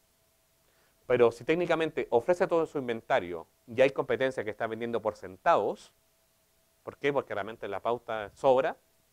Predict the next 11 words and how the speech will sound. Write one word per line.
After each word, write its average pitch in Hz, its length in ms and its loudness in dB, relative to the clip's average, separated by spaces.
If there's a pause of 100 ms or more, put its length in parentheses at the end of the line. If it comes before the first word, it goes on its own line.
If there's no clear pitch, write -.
(520)
¿ok? 110 200 -10
Entonces 127 720 -6
cuesta 123 240 -8
mucho 131 260 -12
sobrevivir. 95 480 -12 (1800)
Si 131 140 -10
seguimos 151 340 0
con 190 120 -2
este 180 140 -4
modelo, 139 340 0
chicos, 160 460 -12